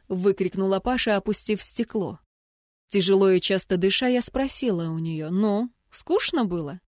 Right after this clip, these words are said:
Она ответила с наигранным безразличием: «Все прошло не так уж отстойно».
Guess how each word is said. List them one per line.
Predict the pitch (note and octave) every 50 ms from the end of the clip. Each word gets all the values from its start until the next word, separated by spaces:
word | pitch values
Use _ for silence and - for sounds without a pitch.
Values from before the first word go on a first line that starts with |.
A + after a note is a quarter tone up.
| _ _ _ _ _ _ _ -
Она | A3 A3 A3+ G#3+ G#3 G#3
ответила | G#3 - A#3+ C#4 C4+ C#4 C4+ C4 B3+
с | - -
наигранным | A#3+ A3+ A3+ A3+ G#3 G#3 G#3+ G#3 G3+ G3+ G3+ G3+ G3 F#3+
безразличием: | F#3+ G3 F3+ G3+ G3+ G3+ G3+ B3 D#4 D#4 - - C4 A#3+ A#3 A3 G#3+ - _ _ _ _ _ _ _ _
«Все | - - - F#4+ F#4+
прошло | - F4 E4 - - D#4 D4+
не | C#4+ C#4+ C#4
так | - B3 A#3 -
уж | B3 -
отстойно». | C#4+ C#4+ - - - - F3 D#3+ D#3+ D#3+ E3 - F#3+